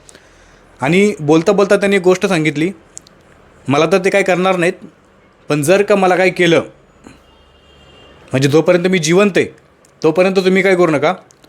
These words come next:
एकदा का मी मेलो तुम्हाला काय करायचं ते करा." आणि ज्या पद्धतीनं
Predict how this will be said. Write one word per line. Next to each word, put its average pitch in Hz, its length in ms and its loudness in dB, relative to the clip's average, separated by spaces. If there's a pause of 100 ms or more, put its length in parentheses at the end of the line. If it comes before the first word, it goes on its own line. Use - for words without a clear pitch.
(260)
एकदा 151 260 0
का 196 100 2
मी 190 140 2
मेलो 185 360 2 (160)
तुम्हाला 160 220 0
काय 160 200 0
करायचं 147 300 -2
ते 147 80 -2
करा." 117 160 -6 (1040)
आणि 156 160 0
ज्या 156 200 0
पद्धतीनं 202 720 2